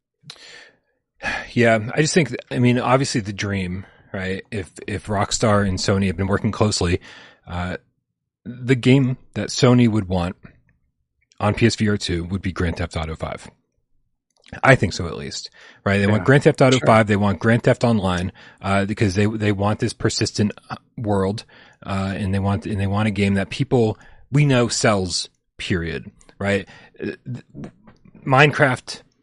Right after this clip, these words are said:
Speaker 1: probably sold a P S, a couple P S V R two headsets. Skyrim probably sold a couple P S V R two headsets. Um,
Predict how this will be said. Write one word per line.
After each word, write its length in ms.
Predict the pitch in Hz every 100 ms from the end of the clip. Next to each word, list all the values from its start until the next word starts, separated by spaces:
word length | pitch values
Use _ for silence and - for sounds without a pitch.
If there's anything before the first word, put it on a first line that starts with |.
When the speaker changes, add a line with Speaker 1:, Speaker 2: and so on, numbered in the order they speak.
| _ _
Speaker 1:
probably 440 | - 120 110 104 101
sold 200 | 107 92
a 60 |
P 160 | - 101
S, 100 | 87
a 80 | 110
couple 200 | 110 104
P 140 | -
S 80 | 98
V 140 | - 92
R 80 |
two 200 | 95 95
headsets. 440 | 87 90 - 92 - _
Skyrim 520 | - - 120 123 127
probably 280 | - 104 104
sold 220 | - 101
a 40 | -
couple 200 | 104 95
P 160 | 107
S 80 | 98
V 140 | -
R 100 | 95
two 160 | 92 101
headsets. 460 | 90 87 95 90 - - - - _
Um, 280 | 98 98 98